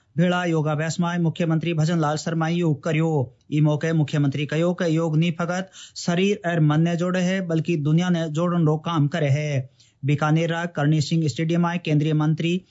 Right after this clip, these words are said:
अश्विनी वैष्णव योग शिविर में योगाभ्यास करियो। ई दौरान केंद्रीय कानून मंत्री अर्जुन राम मेघवाली मौजूद रिया।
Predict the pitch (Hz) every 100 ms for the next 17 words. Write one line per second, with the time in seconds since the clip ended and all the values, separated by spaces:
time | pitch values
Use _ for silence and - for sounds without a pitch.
0 | - _ - 151 170 165 147 151 151 170
1 | 165 175 175 - 156 156 156 160 160 170
2 | 165 135 127 139 143 - 170 165 143 -
3 | _ _ 139 143 147 151 170 165 147 147
4 | 147 147 156 175 170 165 175 185 - _
5 | 156 165 165 185 175 175 165 156 156 151
6 | 156 170 180 151 151 143 165